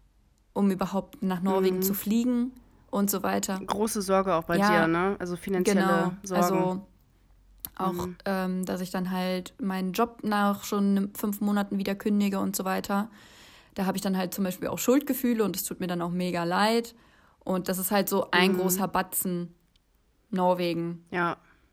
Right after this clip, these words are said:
Speaker 1: Ja oder nein. Und dann
Speaker 2: Mhm.
Speaker 1: natürlich die Wohnungssuche danach, wenn ich zurückkomme.
Speaker 2: Mhm.
Speaker 1: Und, ähm,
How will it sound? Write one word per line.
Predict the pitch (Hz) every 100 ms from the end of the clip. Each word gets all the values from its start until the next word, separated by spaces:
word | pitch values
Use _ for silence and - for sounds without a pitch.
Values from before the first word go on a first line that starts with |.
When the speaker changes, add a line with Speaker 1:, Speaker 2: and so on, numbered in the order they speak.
| -
Speaker 1:
Ja | 185 -
oder | 175 175
nein. | 175 175 170 190 -
Und | 196 185
dann | 190 180
Speaker 2:
Mhm. | 180 196 _
Speaker 1:
natürlich | 190 - 196
die | 196 196
Wohnungssuche | 247 208 - 170 170
danach, | 170 180 214 180
wenn | 170
ich | 170 -
zurückkomme. | 190 220 - 208 202 269 - _ _ _ 311 - -
Speaker 2:
Mhm. | 208 170 165 165 170
Speaker 1:
Und, | 185 180 180 180 175 175 -
ähm, | 180 180 175 175 175 180